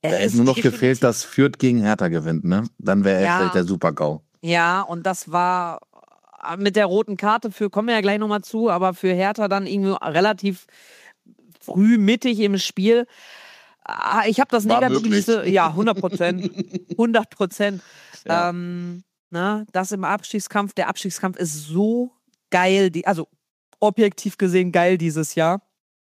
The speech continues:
Speaker 1: Das, äh, erinnere ich mich nicht dran, dass am Ende sich noch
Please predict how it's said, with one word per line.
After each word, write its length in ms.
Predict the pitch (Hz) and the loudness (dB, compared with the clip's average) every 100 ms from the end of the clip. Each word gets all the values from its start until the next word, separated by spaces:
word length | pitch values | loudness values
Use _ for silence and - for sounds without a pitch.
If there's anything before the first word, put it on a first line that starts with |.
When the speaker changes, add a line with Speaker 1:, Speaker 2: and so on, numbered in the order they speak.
| _ _ _ | _ _ _
Speaker 1:
Das, 240 | - 170 156 - | -2 -2 -4 -8
äh, 180 | 170 180 - | -4 -4 0
erinnere 360 | 190 196 220 208 | 0 2 0 0
ich 60 | |
mich 160 | 202 185 | 0 0
nicht 240 | 202 - | 0 0
dran, 180 | 202 190 | 0 2
dass 160 | 185 180 | 0 0
am 120 | 180 | -2
Ende 460 | 185 202 214 226 - _ - - _ _ _ | 0 0 2 0 -4 _ -20 -20 _ _ _
sich 300 | 170 185 - | 2 2 4
noch 320 | 190 190 175 | 4 2 0